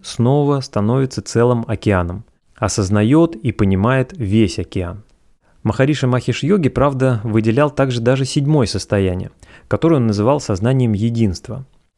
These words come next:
Это когда от сознания капли себя каплей практически ничего не остается, и она уже начинает быть всем океаном сразу. И, кстати,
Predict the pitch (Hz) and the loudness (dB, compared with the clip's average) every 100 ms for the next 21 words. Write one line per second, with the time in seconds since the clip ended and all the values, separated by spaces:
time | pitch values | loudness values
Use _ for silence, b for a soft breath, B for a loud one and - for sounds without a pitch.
0 | _ 117 123 131 127 131 113 104 - 120 | _ -2 0 0 0 2 2 0 -2 0
1 | 127 120 98 90 - 131 113 98 90 - | 2 2 0 -2 -2 0 0 -4 -2 -2
2 | 113 95 90 156 196 135 101 - b b | 2 0 0 0 0 0 -4 -4 b b
3 | b b - 110 165 160 127 - 127 131 | b b -2 0 0 -2 -6 0 2 4
4 | 170 - 143 123 95 95 - 107 95 92 | 2 2 2 4 2 0 -2 -4 -2 -4
5 | - 139 120 113 151 131 117 135 117 - | -10 -4 0 2 2 2 2 0 0 -2
6 | 117 120 - 143 107 135 127 - _ - | 0 0 -2 -6 0 2 0 -6 _ -6
7 | 117 104 92 - 92 87 85 107 92 87 | -2 0 -2 -2 -4 -4 -6 -2 -2 -4
8 | 131 - _ _ - 160 190 - - - | -12 -16 _ _ -2 2 2 -2 -8 0
9 | 160 165 139 - | 0 2 -6 -8